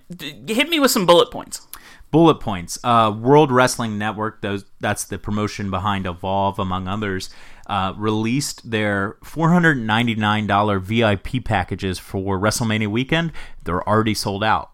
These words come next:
Speaker 2: So that's a pretty cool, um, uh, or almost sold out. There's a few left, very few.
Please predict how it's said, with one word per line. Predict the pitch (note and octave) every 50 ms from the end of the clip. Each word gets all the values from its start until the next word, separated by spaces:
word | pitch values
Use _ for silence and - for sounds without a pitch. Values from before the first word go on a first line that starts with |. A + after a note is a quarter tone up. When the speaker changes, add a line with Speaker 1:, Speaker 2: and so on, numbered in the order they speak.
| _ -
Speaker 2:
So | - - F#2+
that's | F#2+ G2 F#2+ -
a | F#2+
pretty | - - G2+ G2+ G2 F#2
cool, | - - - G#2 G2+ F#2+ F#2+ F#2+ F#2
um, | F2 F2 F2 E2+ E2+ E2+ E2+ - - _ - - - - - - - - - _ _ _ _ -
uh, | - F2 F2 E2+ E2 D2+ -
or | - G2+ F2+ -
almost | - G2+ G2+ G2+ F#2+ F2+ E2+ -
sold | - - E2+ E2 D2+ D#2+
out. | D#2+ E2
There's | D#2+ E2+ E2+ -
a | -
few | - - G2 F#2 F2 E2+
left, | D#2 - - - - -
very | - F2 D#2+ D#2+ D#2+
few. | - - D#2+ - -